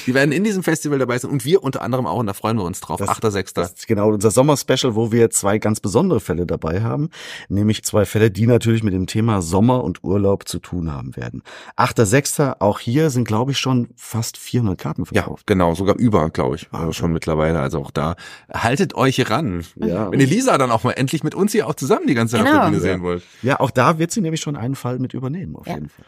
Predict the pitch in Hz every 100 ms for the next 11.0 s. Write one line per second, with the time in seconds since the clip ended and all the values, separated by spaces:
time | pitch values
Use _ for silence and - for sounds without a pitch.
0 | _ - 165 - 135 202 196 202 180 127
1 | 151 147 - - 127 - 139 - 180 160
2 | 127 127 120 90 95 127 139 - 101 87
3 | 85 101 135 143 120 117 110 120 131 131
4 | 131 - - - 120 131 - - 226 -
5 | 160 107 - 107 92 104 - 113 127 107
6 | 110 - - 151 - 95 170 - 104 117
7 | 127 175 190 120 104 - 104 67 104 104
8 | 92 - - 98 92 - 113 95 101 120
9 | 117 107 104 92 95 90 95 - 180 269
10 | - - 107 95 113 143 165 226 156 -